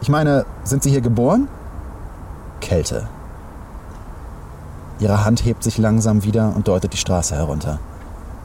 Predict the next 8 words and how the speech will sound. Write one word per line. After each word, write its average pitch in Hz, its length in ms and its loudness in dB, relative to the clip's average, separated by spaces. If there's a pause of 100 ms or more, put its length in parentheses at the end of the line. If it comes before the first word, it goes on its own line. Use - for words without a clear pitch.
(280)
„Ach, 135 260 0 (340)
bei 127 120 4
dem 117 280 4
Haus, 269 220 4
das 143 160 0
Sie 123 140 2
erwähnt 120 280 4
haben?“ 170 300 6